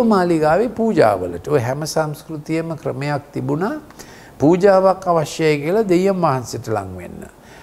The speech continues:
දැන් යේසුස් ක්‍රිස්තුස් වහන්සේ මෙලොව පහළ වුණේ ඒ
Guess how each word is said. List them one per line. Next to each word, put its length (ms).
දැන් 300
යේසුස් 440
ක්‍රිස්තුස් 440
වහන්සේ 380
මෙලොව 400
පහළ 380
වුණේ 560
ඒ 220